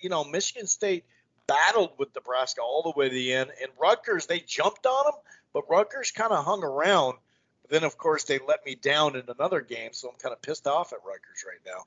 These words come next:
But I'm with you. Um, it will come down to quarterback, uh, little minor things. I think that, uh, McNamara will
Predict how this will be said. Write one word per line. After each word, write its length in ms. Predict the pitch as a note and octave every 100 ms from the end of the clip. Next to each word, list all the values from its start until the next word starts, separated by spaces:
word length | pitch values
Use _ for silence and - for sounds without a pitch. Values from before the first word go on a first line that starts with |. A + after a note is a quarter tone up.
| _ - -
But 80 | D#3+
I'm 240 | A3 G#3
with 240 | F#3 F3+ A2+
you. 80 | - _ _ _ _ D3
Um, 460 | D#3 D3+ D3 C3+ - _ - - _ _ _ _ -
it 220 | F#3 -
will 180 | F#3+ A3+
come 360 | - G3+ G#3 G3
down 300 | G3 G3+ G3
to 60 |
quarterback, 840 | - F#3 G3 F#3+ F#3+ F#3+ F#3+ - _ _ D#3
uh, 460 | D#3+ D#3+ D#3 D3+ C#3+ _ _
little 260 | E3+ G#3+ G3 F3
minor 360 | E3+ F#3 G3+ F#3+
things. 400 | - G3 F#3+ E3
I 140 | F3+
think 340 | - F#3 F3 -
that, 360 | E3 D#3+ - _ _ -
uh, 460 | C#3+ C#3+ C#3 C3+ C3 _ C3+
McNamara 920 | D#3 F#3+ - D#3+ D3+ C#3+ C#3 C3+ C#3+ - _ _ _ _ _ _ _ -
will 560 | D3+ D3 C#3+ C#3 C3+